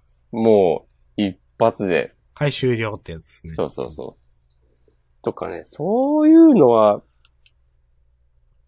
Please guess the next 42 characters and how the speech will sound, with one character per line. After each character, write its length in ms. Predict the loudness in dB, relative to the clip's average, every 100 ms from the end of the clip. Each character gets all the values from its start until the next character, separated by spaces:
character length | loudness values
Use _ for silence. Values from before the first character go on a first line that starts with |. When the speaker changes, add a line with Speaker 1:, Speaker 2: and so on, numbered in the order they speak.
| -4
Speaker 1:
俺 180 | -2 0
は 140 | -2
な 40 | -4
ん 60 |
か 120 | -4
あ 20 | -4
ん 80 | -4
ま 100 | -8
好 60 |
き 180 | -6 -6
じ 60 | -4
ゃ 60 |
な 120 | -4
い 60 | -4
ん 120 | -4
だ 60 | -8
よ 100 | -12
な。 100 | -16
Speaker 2:
い 40 | _ _ _
や、 140 | -10 -8
面 180 | -8 -10
白 220 | -8 -8
く 120 | -4
な 160 | -2 -2
い 260 | -4 -8
で 140 | -8 -12
し 200 | -12 -14
ょ 80 |
う。 160 | -16 -18 _ _ -14 -14 _ _ _ _ _ _
Speaker 1:
コ 320 | 2 4 6
ン 40 | 6
ボ 140 | 6
デ 160 | 6 2
ッ 40 | _
キ 140 | 0
は、 420 | 4 6 4 2 -4 _ _ _ _ _ _ _ _ _
そ 240 | _ -10 -8
う、 80 |
あ 40 | -6
ん 100 | -4
ま 120 | -2
し 300 | -2 -2 -6